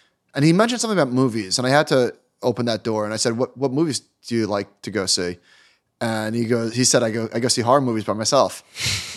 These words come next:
Speaker 1: And I was just like, "My man." So I
Speaker 2: Kindred spirits.
Speaker 1: I gave him a, I gave him a pound, and,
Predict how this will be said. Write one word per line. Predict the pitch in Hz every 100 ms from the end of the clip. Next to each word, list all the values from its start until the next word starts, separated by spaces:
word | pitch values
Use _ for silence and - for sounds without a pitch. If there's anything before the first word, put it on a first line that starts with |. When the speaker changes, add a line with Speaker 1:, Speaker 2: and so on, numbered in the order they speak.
| - -
Speaker 1:
And | 139 135
I | 131 139 147
was | 143
just | 139 143
like, | 127 120 -
"My | 143 135 151 156 156 160
man." | 156 147 127 117
So | 110 127
I | 127
Speaker 2:
Kindred | 127
spirits. | - 120 135 - - - -
Speaker 1:
I | 143
gave | 147 165 165
him | 180
a, | 160
I | 147
gave | 147 156
him | 165
a | 147
pound, | 147 131 123 123 _ _ _ _ _ _ _ _ -
and, | 135 127 127 120 117